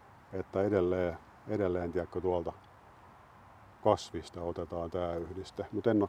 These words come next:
kyllä absoluuttisen varma nytte, nyt tähän, tähän kohtaan.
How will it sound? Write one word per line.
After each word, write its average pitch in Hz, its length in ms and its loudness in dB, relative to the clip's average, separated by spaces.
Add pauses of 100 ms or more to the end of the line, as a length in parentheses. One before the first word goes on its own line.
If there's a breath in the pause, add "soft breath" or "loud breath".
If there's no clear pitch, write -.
kyllä 101 120 4
absoluuttisen 92 500 -4
varma 85 320 0
nytte, - 340 -8 (1120 loud breath)
nyt 98 180 0 (140)
tähän, 98 240 4 (1040 soft breath)
tähän 101 260 6
kohtaan. 92 460 -2